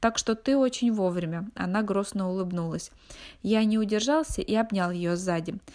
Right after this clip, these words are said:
Зарылся носом в ее волосы и закрыл глаза. Глоток, еще глоток ее запаха. Он словно наполнял меня вновь жизнью. Однако она явно не разделяла моего настроения. Ее тело напряглось от моих прикосновений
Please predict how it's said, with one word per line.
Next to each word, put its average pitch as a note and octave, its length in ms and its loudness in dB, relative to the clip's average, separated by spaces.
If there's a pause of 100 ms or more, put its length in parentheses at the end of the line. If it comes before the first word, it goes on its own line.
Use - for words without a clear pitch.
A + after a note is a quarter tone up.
(220)
Зарылся G3+ 580 2
носом G3 400 -2
в F#3 40 -8
ее G3 220 2
волосы A#3+ 520 0
и - 140 -2
закрыл G#3+ 460 0
глаза. G3 500 -2 (460)
Глоток, G3 640 0
еще G#3 300 0
глоток F#3+ 520 -2
ее G3 180 2
запаха. - 540 -6 (400)
Он F#3+ 140 -2
словно C4+ 340 2
наполнял G3+ 580 0
меня F#3+ 240 0
вновь G#3 280 -2 (100)
жизнью. F3 500 -2 (400)
Однако G3+ 540 0 (240)
она F#3+ 220 2
явно B3+ 300 2
не A3 160 2
разделяла G#3+ 520 0
моего E3 340 -4
настроения. E3+ 760 -2 (340)
Ее G#3+ 180 2
тело A3 300 0
напряглось F#3+ 640 -2
от G3 120 -8
моих F#3+ 200 -2
прикосновений F#3 800 -4